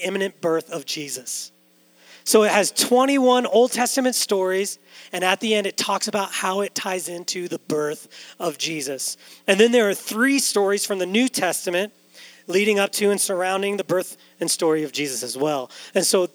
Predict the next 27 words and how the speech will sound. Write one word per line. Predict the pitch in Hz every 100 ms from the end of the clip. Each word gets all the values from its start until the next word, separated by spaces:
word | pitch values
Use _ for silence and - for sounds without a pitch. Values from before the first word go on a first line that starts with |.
| _
th-, | 214 196
this | 202 254
is | 247
amazing. | 202 202 240 196 190
I'm | 185
not | 220 185
sure | - 233
if | 202
the | 196
author | 190 196 175
meant | 165 196 220 -
to | 240
do | 220 226
this, | 240 269 - - -
but | 202 196
that | 196 220 202
is | 208 220 - - _
twenty-four | - 226 233 240 254 247 - - - 247 220 165 160 190 226 - _ _
entries. | 233 277 - 185 120 - _ _ - -
So | - 226
what | 208 233
you | 208 262
could | - - 285 302
do | - 294 254
as | 208 214
a |
family | - 262 269 208 143